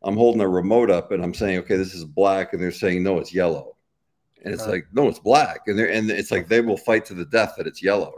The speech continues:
Speaker 1: right? It's like, well, this stuff doesn't make sense. All that being said, and obviously that's just an example.
Speaker 2: Yeah.
Speaker 1: Seeing all these things, I started to see a lot of,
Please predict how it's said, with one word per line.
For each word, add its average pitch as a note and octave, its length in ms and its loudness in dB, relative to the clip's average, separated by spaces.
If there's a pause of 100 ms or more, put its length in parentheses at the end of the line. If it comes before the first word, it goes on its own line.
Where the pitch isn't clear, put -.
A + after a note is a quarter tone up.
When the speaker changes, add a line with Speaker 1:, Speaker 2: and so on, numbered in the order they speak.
Speaker 1:
right? F#2 180 0
It's G2+ 160 -2
like, G2 220 -2 (360)
well, G2+ 120 -2
this D#3+ 140 -4
stuff - 200 -4
doesn't F#2 280 -2
make D#2+ 220 -8
sense. - 460 -4 (760)
All A2+ 160 4
that C3 200 0
being F#2 200 -2
said, G2 420 0
and C3 120 -4
obviously F2 400 -2
that's F2+ 240 -4
just - 260 -12
an - 180 -6
example. E2+ 760 -4 (580)
Speaker 2:
Yeah. G#2+ 140 -10
Speaker 1:
Seeing E3+ 300 -4
all D3 140 0
these G2+ 260 -2
things, C3+ 260 2
I G#2 100 0
started F3 320 0
to - 80 -4
see A#2 180 -2
a F2+ 80 4
lot F2+ 260 4
of, - 200 0